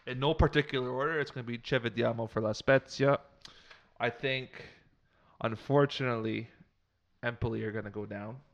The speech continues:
And then it all depends how it starts at the start of the season. I just have this feeling that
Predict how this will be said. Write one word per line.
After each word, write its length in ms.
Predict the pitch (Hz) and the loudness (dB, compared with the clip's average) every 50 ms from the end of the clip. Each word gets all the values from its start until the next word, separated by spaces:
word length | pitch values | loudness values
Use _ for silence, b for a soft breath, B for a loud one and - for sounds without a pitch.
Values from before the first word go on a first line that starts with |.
| _ _ _ _ - - - - - b b b b b b b b b b b b b b b - | _ _ _ _ -20 -20 -20 -20 -20 b b b b b b b b b b b b b b b -4
And 160 | 127 135 139 | -4 0 4
then 360 | 143 160 170 170 160 151 147 139 B B B B B B B B B B B B B B B _ | 6 8 8 8 6 4 -2 -6 B B B B B B B B B B B B B B B _
it 60 | - 117 | -6 -4
all 120 | 120 139 | -4 -2
depends 440 | 135 139 - - 143 147 147 143 143 | -2 -2 0 2 2 0 0 -2 0
how 240 | - 143 135 135 135 | 4 6 6 6 4
it 120 | 123 117 | 2 0
starts 340 | - - - 135 135 131 - | -2 0 2 2 2 2 -2
at 80 | 123 - | -8 -14
the 60 | 113 | -14
start 260 | - - - 123 127 123 | -8 -4 -2 0 0 0
of 60 | 120 | -2
the 60 | 117 | -4
season. 480 | 113 - 131 127 123 127 135 131 127 120 _ _ _ _ _ _ _ _ _ _ _ _ _ _ _ _ _ _ - | -4 -6 -6 -6 -6 -6 -8 -10 -10 -14 _ _ _ _ _ _ _ _ _ _ _ _ _ _ _ _ _ _ -8
I 120 | - 165 | -4 -4
just 240 | 127 160 175 156 - | -2 -2 -2 -2 2
have 260 | - 135 127 127 120 | 4 4 4 4 2
this 160 | 113 107 101 | -2 -6 -8
feeling 560 | - - - - 120 120 120 123 123 120 120 113 | -8 -10 -4 -2 0 0 0 0 -2 -4 -4 -2
that 240 | 113 110 104 101 95 | 0 0 0 0 -4